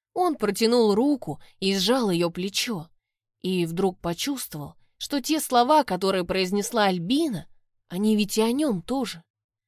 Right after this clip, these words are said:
Растерянность и такое дикое расстройство на душе, что оно стало нестерпимой тоской.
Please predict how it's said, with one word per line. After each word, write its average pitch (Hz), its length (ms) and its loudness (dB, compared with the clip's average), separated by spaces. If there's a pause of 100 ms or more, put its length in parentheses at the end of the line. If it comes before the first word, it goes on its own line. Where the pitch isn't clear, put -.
(340)
Растерянность 196 960 -2
и 208 240 0
такое 208 460 0
дикое 180 440 -2
расстройство 311 680 0
на 180 120 -2
душе, 175 400 -4 (320)
что - 260 -2
оно 330 200 0
стало 269 320 2
нестерпимой 190 800 -2
тоской. - 680 -8